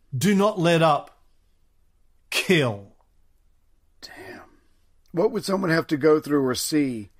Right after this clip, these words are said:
Speaker 2: in order to be able to write something like that?
Speaker 1: And this guy was a journalist, uh, and an author.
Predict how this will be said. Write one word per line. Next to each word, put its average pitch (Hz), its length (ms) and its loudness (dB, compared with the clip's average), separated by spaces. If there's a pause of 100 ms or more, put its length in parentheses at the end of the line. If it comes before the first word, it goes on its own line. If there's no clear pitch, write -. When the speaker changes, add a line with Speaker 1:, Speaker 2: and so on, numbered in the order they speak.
(840)
Speaker 2:
in 135 120 0
order 131 240 4
to 131 240 -2
be 123 160 0
able 120 180 -2
to 127 100 -6
write 120 380 0
something 107 360 -6
like 95 280 -16
that? - 460 -16 (1900)
Speaker 1:
And 175 100 -2
this 262 80 0
guy 277 200 2
was 143 180 0
a 123 60 0
journalist, 143 920 -2 (960)
uh, 147 480 0
and 147 140 -2
an 143 80 0
author. 165 320 -2